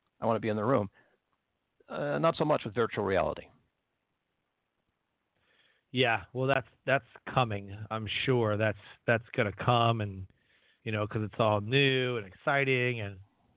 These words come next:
Speaker 2: you know,
Speaker 1: Telemedicine
Speaker 2: what have you.
Speaker 1: and
Speaker 2: So,
Speaker 1: Yeah.
Speaker 2: yeah. So, so let's talk about how you elevate the world around you and influence your sphere of influence. You have your why.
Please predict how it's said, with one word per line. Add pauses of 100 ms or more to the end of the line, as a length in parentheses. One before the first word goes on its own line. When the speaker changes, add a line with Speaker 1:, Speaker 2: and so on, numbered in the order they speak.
Speaker 2:
you
know,
Speaker 1:
Telemedicine
Speaker 2:
what
have
you.
Speaker 1:
and (120)
Speaker 2:
So,
Speaker 1:
Yeah. (520)
Speaker 2:
yeah. (720)
So, (160)
so
let's (100)
talk
about (300)
how
you (100)
elevate
the
world
around
you
and
influence
your (200)
sphere
of
influence. (440)
You
have
your
why.